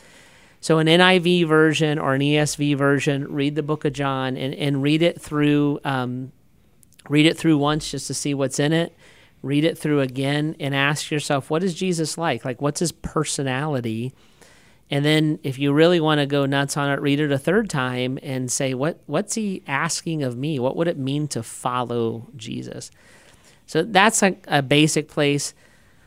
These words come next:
A good church, a good church that teaches the Bible and is,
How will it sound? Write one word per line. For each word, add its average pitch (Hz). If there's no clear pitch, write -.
A 135
good 160
church, -
a 139
good 151
church 151
that 156
teaches 151
the 139
Bible 143
and 127
is, 123